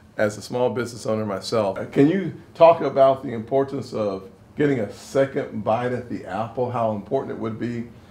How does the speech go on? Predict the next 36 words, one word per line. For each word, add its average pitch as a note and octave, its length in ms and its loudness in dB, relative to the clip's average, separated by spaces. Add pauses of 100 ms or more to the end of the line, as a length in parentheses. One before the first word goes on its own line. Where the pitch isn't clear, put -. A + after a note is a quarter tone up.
(140)
for B2 140 -2
small A#2+ 360 -2
businesses, A2 720 -4
the - 120 -8 (240)
ones A#2 400 2
that A#2+ 160 0
I A2 160 2
used B2 260 -6
to - 80 -8
run, A2+ 340 -2
the G2+ 80 -2
one A2+ 420 -4
that G2 140 -4
your, G#2+ 200 -4
your G#2+ 100 -2
father A2+ 360 2
runs? A2+ 400 -2 (360)
I, - 220 -4
isn't G3+ 320 4
it F3+ 120 0
really C#3 340 -2
important B2 560 -4
that A2 280 0
we B2 200 -4
keep D#3 280 -6
working B2 720 -2
to A2 100 -4
make A2 300 -2
sure A#2 380 -4 (400)
that A2 200 6
we A#2+ 100 -2
reauthorize A2 1000 0
the F#2 100 -10
Paycheck A2 640 -6
Protection G#2+ 500 -8
Program, G#2+ 580 -4